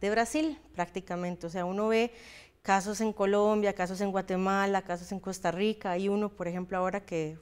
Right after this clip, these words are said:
fue importado la infección de la mamá en Nicaragua,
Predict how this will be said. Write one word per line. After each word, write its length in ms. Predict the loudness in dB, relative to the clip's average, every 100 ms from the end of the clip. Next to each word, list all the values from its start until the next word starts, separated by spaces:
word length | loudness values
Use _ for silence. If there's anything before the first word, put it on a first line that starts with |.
| -6
fue 460 | -2 0 0 -4 -8 -20 -20 -8
importado 920 | -2 -2 0 0 4 6 6 2 -2 -6
la 160 | -2 -2
infección 560 | -2 -4 -2 -2 0
de 60 | 0
la 100 | -2
mamá 260 | 0 -2
en 140 | -2 -2
Nicaragua, 560 | -2 2 4 4 2